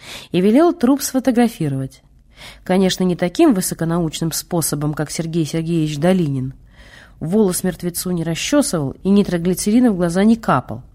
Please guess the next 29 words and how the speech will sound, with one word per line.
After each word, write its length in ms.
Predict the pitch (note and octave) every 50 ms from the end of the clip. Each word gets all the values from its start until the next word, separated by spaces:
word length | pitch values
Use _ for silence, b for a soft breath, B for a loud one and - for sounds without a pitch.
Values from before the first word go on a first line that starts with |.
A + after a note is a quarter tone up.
| - - - - - - - - -
Да 160 | E3 E3 G#3+
ведь 240 | A3 G#3+ - - A3
и 20 |
не 140 | A3+ C#4+ D#4
было 180 | A#3 F#3 E3+ D#3
у 80 | D3
трупа 260 | C#3+ - D#3 C#3+ -
глаз, 440 | C#3 C#3 C#3+ C3+ B2 B2 - - - - - - -
ни 100 | E3 E3+
одного. 540 | E3 D#3 D#3+ D#3+ D#3 D#3+ G3+ G#3 - - - _ _ - _ _ _ _ _
Фотокарточки 800 | - G#3+ A3+ - A3+ A3+ - D#4 E4 D#4+ - C4 - - - C#4
вкупе 320 | - - D4+ D4 - C4+
со 140 | - C#4 C4
словесным 500 | - C4 B3 B3+ C4 B3+ B3+ B3 B3 A3+
портретом 720 | A#3 A#3+ A#3+ A#3 - A#3+ A#3+ A#3+ A#3 A#3 A#3 A3+ A3+ G#3+
были 200 | C4+ D#4 D#4 D4
разосланы 640 | A3+ A#3 G#3+ G3+ B3+ C4 - - A#3 A3+ A3+ A3
во 140 | F#3+ G3+ G3
все 300 | - - - - C#4+ C4+
охранные 680 | - - - A3 A#3 B3 B3 A#3+ A#3 A3+ A3+ A3 A3 G#3+
и 20 |
сыскные 600 | G3+ - G3+ - - - G3 G3+ G#3+ A3+ A3 G#3
отделения 600 | F#3+ E3+ D#3 E3+ F3+ F3 F#3+ G3 F#3+ F#3 F#3 F#3 - F3
империи. 720 | F3 E3+ D3+ - - D#3+ D3+ C3+ A#2+ A#2+ A2+ A2+ A#2 - b b b b b b b b
И 100 | A3+ A3+
всего 280 | - - C4 B3 B3
через 280 | A#3 - A3+ A#3+ A3+ G3+
несколько 520 | A3+ A#3 G#3+ A3 - G3 F3 - - E3+
дней 580 | D#3+ F3 A3 C4 D4+ D#4+ E4+ E4+ - - _